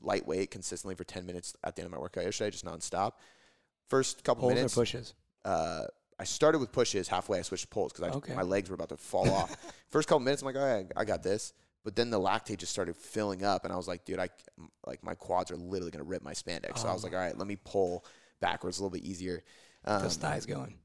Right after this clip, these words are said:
Speaker 1: Yeah, but essentially, like, I'm fine today. There's no eccentric load on that. It's just concentric contraction. So I'm contracting the muscle sim-, like, continuously for an extended period of time, doing the aerobic conditioning, but I'm not loading the muscle to break it down, causing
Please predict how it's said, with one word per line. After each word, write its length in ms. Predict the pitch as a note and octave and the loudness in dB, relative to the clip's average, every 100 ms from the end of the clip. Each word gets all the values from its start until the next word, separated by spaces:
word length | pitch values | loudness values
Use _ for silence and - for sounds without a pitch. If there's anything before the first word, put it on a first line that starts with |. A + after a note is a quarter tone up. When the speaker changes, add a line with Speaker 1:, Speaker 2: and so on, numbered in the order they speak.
| _ | _
Speaker 1:
Yeah, 280 | G#2+ G#2 - - | 0 2 2 4
but 280 | A2+ G#2 - | 6 4 0
essentially, 760 | D#2+ D2 - C#3 - G#2 G2+ - | -2 0 0 0 2 2 2 0
like, 240 | F#2+ F#2 - _ _ _ - | -2 -2 -6 _ _ _ -12
I'm 180 | F#2 F#2 | -12 -4
fine 220 | A2+ C3 | -4 -4
today. 180 | D#2 G1+ | -8 -6
There's 200 | G2 G2 | -4 -4
no 200 | F#2+ G2 | 0 0
eccentric 480 | G2 - F2 - G2 | 0 -2 -4 -8 -6
load 240 | F2+ A2+ | 0 0
on 100 | F2+ | 0
that. 100 | D2+ | -6
It's 100 | B1+ | -8
just 160 | - F2+ | -8 -8
concentric 440 | F#2+ - F#2+ F2+ | -8 -8 -8 -8
contraction. 520 | - F2 G2 F#2 - F2 | -14 -4 -2 -2 -4 -8
So 160 | G#2 | -6
I'm 160 | F2+ F2 | -6 -8
contracting 440 | - F#2 A2 A#2+ | -12 -4 -2 -2
the 60 | A2+ | -2
muscle 300 | G2 F#2+ G2 | -2 -2 -2
sim-, 400 | - - F#2 G2 | -4 -2 -4 -4
like, 180 | - E2 | -8 -8
continuously 760 | - F2+ - C#3 G#2 - G2 F#2+ - - | -10 -12 -8 -4 -4 0 0 0 -6 -16
for 100 | - | 0
an 60 | A#2+ | 0
extended 280 | A2 A2+ G2+ | 0 -2 -2
period 180 | G#2 G2 | -2 -2
of 100 | F#2 | -2
time, 180 | F#2 F2+ | -2 -2
doing 220 | A2 A#2+ | -2 0
the 60 | G#2+ | 0
aerobic 280 | G2 F#2 - | 2 2 0
conditioning, 500 | F#2 F2 E2+ E2+ E2 - - _ | -6 -6 -6 -8 -10 -18 -20 _
but 80 | F#2 | -2
I'm 80 | G#2+ | 4
not 160 | A#2+ | 4
loading 340 | A2 A2+ A2+ G#2+ | 6 4 4 0
the 60 | |
muscle 320 | F#2 F#2+ - G2+ | -2 -2 0 -4
to 120 | F#2+ | -4
break 260 | F#2 F#2 F2+ | -2 -2 -2
it 80 | |
down, 300 | - F2 G#2 | -6 -2 -2
causing 440 | A2+ F2+ F2+ F2 | -2 -2 -2 -6